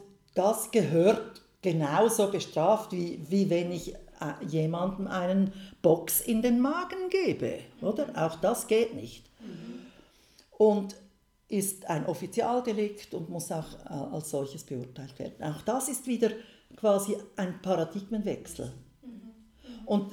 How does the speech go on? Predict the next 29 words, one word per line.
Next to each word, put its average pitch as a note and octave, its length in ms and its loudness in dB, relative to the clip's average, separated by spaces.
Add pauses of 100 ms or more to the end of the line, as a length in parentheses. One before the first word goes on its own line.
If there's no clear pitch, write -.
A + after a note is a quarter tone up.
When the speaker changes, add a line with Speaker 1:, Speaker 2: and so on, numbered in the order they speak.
(100)
Speaker 1:
solche C4 480 4
Veränderungen, G#3+ 880 2
denke F#3+ 260 2
ich, - 180 -16
die, G#3 200 -2 (140)
die G3+ 240 -4
sind G#3+ 260 -2
nicht A#3+ 260 0
zu A#3 100 -4
unterschätzen. G3+ 800 -2
Und D#3+ 160 -4
jetzt B3+ 340 2
sind B3 240 4
wir A3+ 120 4
ja G3+ 280 0 (140)
in G3+ 180 0
der F#3+ 100 4
Diskussion, F3+ 720 -2 (760)
ob G3+ 260 6
man F#3 560 2
nicht F3+ 380 -4
ins - 240 -8
Gesetz F#3+ 320 2
aufnehmen F#3 640 -2
muss, F#3 240 -4
dass - 160 -6
der F#3 100 0
Grundsatz F#3 560 -2
gilt, F#3+ 560 4